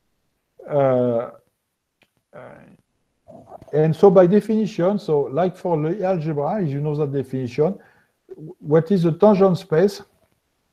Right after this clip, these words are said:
Uh, we, we just take the, the Bunji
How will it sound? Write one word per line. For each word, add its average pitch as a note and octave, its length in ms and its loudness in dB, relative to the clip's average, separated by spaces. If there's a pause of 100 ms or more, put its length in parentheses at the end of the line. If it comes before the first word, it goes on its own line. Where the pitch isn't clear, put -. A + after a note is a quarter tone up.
(320)
Uh, C#3 240 -2
we, D3 220 2
we C#3+ 160 0
just G#3 380 4
take G3+ 240 4
the, D3+ 200 0 (520)
the C3 1000 -4 (260)
Bunji E3+ 800 2